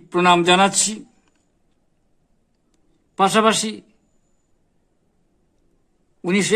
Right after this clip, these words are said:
একষট্টি ইংরেজির আসামের শিলচর রেল স্টেশনে একাদশ শহীদ হয়েছিলেন মাতৃভাষা রক্ষার জন্য,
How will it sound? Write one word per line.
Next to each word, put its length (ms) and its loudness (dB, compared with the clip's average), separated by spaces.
একষট্টি 320 -4
ইংরেজির 380 2
আসামের 380 0
শিলচর 460 -2
রেল 220 2
স্টেশনে 420 -2
একাদশ 400 0
শহীদ 220 4
হয়েছিলেন 440 2
মাতৃভাষা 400 0
রক্ষার 300 0
জন্য, 140 0